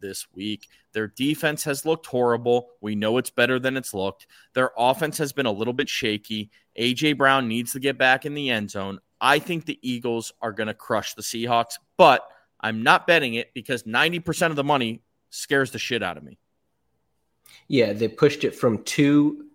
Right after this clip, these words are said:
Speaker 2: past the three out to three and a half.
Speaker 1: Everyone's
Speaker 2: So
Speaker 1: on them.
Speaker 2: So, yeah, that's heavy movement towards Philly. And I, I think I agree with them. Like,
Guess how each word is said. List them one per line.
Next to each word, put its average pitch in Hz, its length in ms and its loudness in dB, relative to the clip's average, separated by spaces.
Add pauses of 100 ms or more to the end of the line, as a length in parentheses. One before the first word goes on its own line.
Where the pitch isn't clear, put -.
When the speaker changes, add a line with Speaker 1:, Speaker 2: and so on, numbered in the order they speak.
(120)
Speaker 2:
past 127 360 -4
the 135 80 0
three 127 440 0
out 117 220 -4
to 110 80 -6
three 120 280 -2
and 110 80 0
a 101 40 -2
half. 98 460 -4 (600)
Speaker 1:
Everyone's 143 400 2
Speaker 2:
So 107 80 4
Speaker 1:
on 95 180 0
them. 76 100 -12 (1700)
Speaker 2:
So, - 120 -8
yeah, 104 160 -2
that's 101 200 -6
heavy 113 280 0
movement 107 480 -2
towards 104 380 -2
Philly. 101 640 -4
And 113 100 -2
I, 107 160 -4
I 107 60 -4
think 123 180 0
I 113 80 2
agree 107 300 -2
with 127 140 0
them. 151 260 0
Like, 113 300 -2